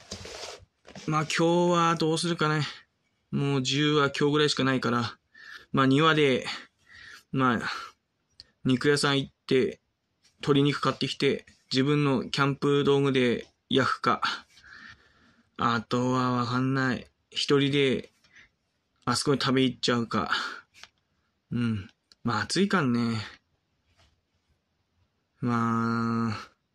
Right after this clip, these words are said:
とりあえずフリーな状況なんで、今日は、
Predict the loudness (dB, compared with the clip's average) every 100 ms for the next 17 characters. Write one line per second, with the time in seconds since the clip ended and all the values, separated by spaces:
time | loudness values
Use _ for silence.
0 | _ _ _ _ _ _ _ _ _ _
1 | _ _ -2 2 2 0 -2 0 0 2
2 | 0 0 -2 0 -2 0 0 0 0 0
3 | -2 -6 _ -4 0 2 0 -2